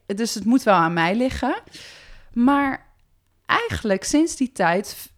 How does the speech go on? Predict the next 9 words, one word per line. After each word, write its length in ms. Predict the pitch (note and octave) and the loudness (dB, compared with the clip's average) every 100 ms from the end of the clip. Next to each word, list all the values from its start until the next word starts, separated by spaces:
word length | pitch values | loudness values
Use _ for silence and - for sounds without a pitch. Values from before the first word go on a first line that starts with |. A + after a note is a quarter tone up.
| _ - | _ -20
vult 480 | - - F4+ F4+ - | -10 -2 0 0 0
mijn 300 | A#3+ A3 A3 | 0 0 0
coachingspraktijk 1040 | C#4+ G4 - A#3 - F#3+ - F3+ D#3+ F#3 | 0 0 -2 -4 -4 -6 -4 -2 -2 -4
zich 300 | - C#4+ - | -4 -4 -2
met 220 | A3 F#3+ - | -4 -6 -4
allemaal 920 | - D4 F#4+ F4+ B3+ A3 G3 F#3+ F#3+ - | 2 2 2 0 0 0 0 0 -2 -6
jonge 480 | D#3 D#3 C4 F4 D#4 | -8 -2 0 0 -4
vrouwen 800 | - E3 D#3 D3+ D3+ D3 G#3+ - - - - - _ | -6 -4 -2 0 -2 -2 -4 -6 -14 -20 -20 -20 _
die 320 | F#3 G#3+ - | -6 -6 -8